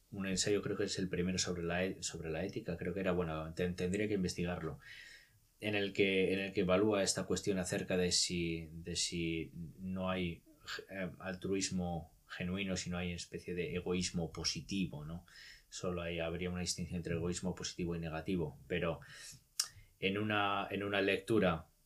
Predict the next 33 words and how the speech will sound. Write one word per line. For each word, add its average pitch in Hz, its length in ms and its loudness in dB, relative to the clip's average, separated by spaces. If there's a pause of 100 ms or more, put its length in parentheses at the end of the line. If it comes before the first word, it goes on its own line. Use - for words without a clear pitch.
(260)
es 95 180 4
falso, 104 420 2
quiero 90 180 2
decir 90 380 0
que 82 340 2 (220)
precisamente 120 960 8
se 87 160 -2
puede 98 320 6
revertir 92 640 4
el, 92 120 6
el, 82 520 -2 (300)
el 90 140 -2
orden 92 260 2
de 85 60 0
la 78 60 0
explicación. 82 580 -2
Precisamente 110 800 4
lo 98 280 4
asombroso 92 600 4
del 101 140 4
ser 110 180 6
humano 104 400 0 (640)
es 110 200 6
que 110 140 6
le 95 120 6
apetezca 104 560 4
o 104 80 6
experimente 104 680 2
felicidad 107 760 2 (120)
al 107 260 6
velar 104 680 6
y 104 100 2
procurar 104 600 4